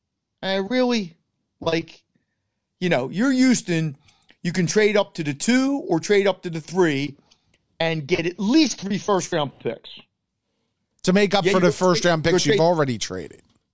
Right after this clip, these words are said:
Speaker 1: What's that?
Speaker 2: To make up for the first round picks you traded for Laramie Tunsil and
Speaker 1: Right. But I'm saying the Eagles are not,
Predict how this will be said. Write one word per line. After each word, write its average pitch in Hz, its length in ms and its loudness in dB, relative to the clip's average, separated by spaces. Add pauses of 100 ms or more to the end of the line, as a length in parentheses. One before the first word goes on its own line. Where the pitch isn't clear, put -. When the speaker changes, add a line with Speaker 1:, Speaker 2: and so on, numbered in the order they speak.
(380)
Speaker 1:
What's 175 180 0
that? 254 180 0 (320)
Speaker 2:
To 190 100 2
make 208 180 2
up 185 120 0
for 190 100 -2
the 170 80 0
first 185 240 0
round 160 160 0
picks 175 220 -2
you 139 60 -4
traded 156 280 0
for 131 120 0
Laramie 143 480 0
Tunsil 135 760 0
and 95 220 -12 (120)
Speaker 1:
Right. 220 460 -2 (240)
But 220 120 4
I'm 233 100 0
saying 262 300 -4
the 185 120 -6 (100)
Eagles 247 320 -6
are 202 160 -6
not, 220 340 -4